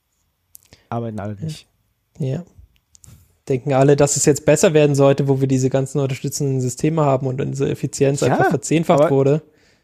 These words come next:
Speaker 1: Aber wir lassen doch nur noch Chat G P T für uns arbeiten. Wir müssen doch gar nicht
Speaker 2: Ja.
Speaker 1: mehr arbeiten, oder?
Speaker 2: Das machen die auch so und deswegen sind die auch nur durch die Schule gekommen.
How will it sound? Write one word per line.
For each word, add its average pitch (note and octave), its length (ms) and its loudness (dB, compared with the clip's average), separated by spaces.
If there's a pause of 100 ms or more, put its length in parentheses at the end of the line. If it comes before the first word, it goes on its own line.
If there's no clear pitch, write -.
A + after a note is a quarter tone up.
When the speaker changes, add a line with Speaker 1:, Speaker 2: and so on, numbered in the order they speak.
(280)
Speaker 1:
Aber D3 220 2 (120)
wir D3 140 -4
lassen D#3 220 -2
doch D#3 100 2
nur G3 160 0
noch G#3+ 80 0
Chat G#3 200 0
G D4+ 120 -10
P - 80 -12
T E3 140 -6
für - 120 -6
uns B2+ 120 -6
arbeiten. A#2+ 500 -6
Wir B2+ 60 -2
müssen E3 180 -6
doch E3 100 -2
gar A#2+ 100 -4
nicht A2+ 100 -4
Speaker 2:
Ja. A2+ 100 -4
Speaker 1:
mehr G#2 40 -8
arbeiten, G#2+ 380 -10
oder? F#3 140 -6
Speaker 2:
Das - 140 -6
machen C#3+ 220 0
die C3+ 120 0
auch D3+ 160 2
so - 160 -6
und C3+ 100 -8
deswegen C3+ 320 -4
sind C#3 160 0
die D3 80 4
auch C3+ 80 2
nur C#3 140 2
durch C3+ 100 0
die D3 100 -6
Schule F3 260 -2
gekommen. C3+ 340 -4